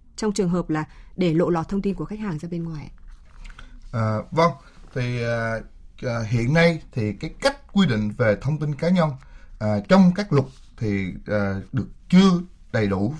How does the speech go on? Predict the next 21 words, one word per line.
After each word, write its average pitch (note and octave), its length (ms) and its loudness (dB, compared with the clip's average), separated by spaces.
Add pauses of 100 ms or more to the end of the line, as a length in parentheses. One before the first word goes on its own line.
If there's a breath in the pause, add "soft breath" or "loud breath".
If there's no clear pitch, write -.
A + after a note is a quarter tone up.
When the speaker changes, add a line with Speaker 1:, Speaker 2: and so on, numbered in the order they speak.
Speaker 2:
và G2+ 240 0
chưa D3 160 2
chính F3 100 2
xác. F3+ 220 4 (580 soft breath)
À, G#2 340 2 (460)
ví F3 120 2
dụ E3 100 2
như A#2 140 -2
là A2 460 4
thông E3+ 200 2
tin D#3+ 140 0
cá F3+ 140 2
nhân F3 200 2
trong D#3 140 0
luật B2+ 120 0 (140)
an D3 220 2
toàn A#2 180 4
thông B2+ 120 0
tin C#3+ 160 -4
mạng, G2+ 260 0 (440 soft breath)
à, G#2 400 2